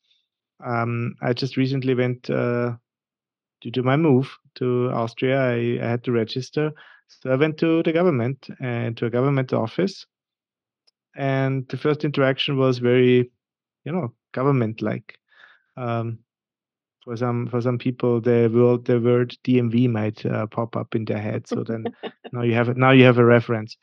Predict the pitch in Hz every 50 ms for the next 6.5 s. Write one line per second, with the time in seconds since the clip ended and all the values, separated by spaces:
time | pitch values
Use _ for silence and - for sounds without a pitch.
0 | - - - - _ _ _ _ _ _ _ _ - 170 160 160 156 156 156 156
1 | 156 156 156 139 - - 196 202 220 - 170 160 151 - 156 151 151 147 143 139
2 | 131 131 131 127 - - 113 113 120 117 - 120 110 - - 117 117 110 113 110
3 | 110 110 107 _ - - 120 117 113 110 107 104 117 110 110 110 107 - _ _
4 | - - _ _ _ _ _ _ _ _ _ _ _ _ _ - - 123 120 117
5 | 117 113 113 127 127 131 135 127 - 127 120 - - - 123 120 123 - - 123
6 | 120 117 113 113 113 110 110 110 107